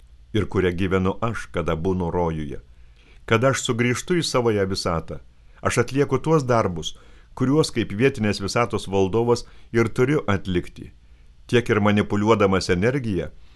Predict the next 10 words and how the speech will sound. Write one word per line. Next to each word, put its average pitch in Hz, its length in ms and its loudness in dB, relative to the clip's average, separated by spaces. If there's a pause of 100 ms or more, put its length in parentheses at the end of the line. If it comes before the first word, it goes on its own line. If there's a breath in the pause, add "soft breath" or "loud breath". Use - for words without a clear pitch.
(200 soft breath)
tiek 170 200 -2
ir 147 120 4
reguliuodamas 117 800 4
tiesos 95 460 0
dvasią. 87 480 -2 (800 soft breath)
O 104 140 2
juk 107 160 2
šita 123 240 2
tiesos 107 460 0
dvasia 98 480 2